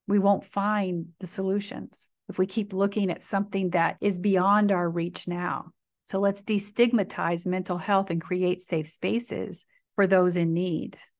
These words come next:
I just want to remind you of this. We are all traveling this spiritual journey together, and no one, no one deserves to be left behind because they are in some kind of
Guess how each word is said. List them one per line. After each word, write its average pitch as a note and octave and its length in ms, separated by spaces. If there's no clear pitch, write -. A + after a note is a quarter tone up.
I F#3+ 40
just G3+ 160
want A3 120
to G3+ 40
remind F3+ 360
you E3 100
of E3 100
this. - 440
We G#3 140
are F#3+ 120
all G3+ 160
traveling E3+ 720
this F#3 140
spiritual F#3 420
journey E3+ 320
together, E3 540
and F#3 280
no G#3+ 180
one, E3 540
no A#3+ 300
one F3 520
deserves G3+ 400
to F#3 80
be F#3 120
left F3 300
behind F3 400
because F3 380
they F3+ 280
are E3 180
in F3 480
some F#3+ 280
kind F3 500
of D#3+ 360